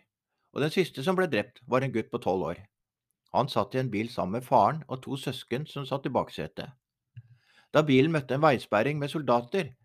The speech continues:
begynte faren å rygge for å finne en annen vei. Det vakte mistanke. Prøvde fyren å stikke av?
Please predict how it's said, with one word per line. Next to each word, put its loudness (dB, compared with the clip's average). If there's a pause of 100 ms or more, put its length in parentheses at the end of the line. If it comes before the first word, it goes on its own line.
(240)
begynte 0
faren 6
å 0
rygge -2
for 0
å -6
finne -2
en 6
annen 4
vei. -4 (1500)
Det 2
vakte 0
mistanke. -2 (420)
Prøvde 2
fyren 0
å -4
stikke 2
av? 2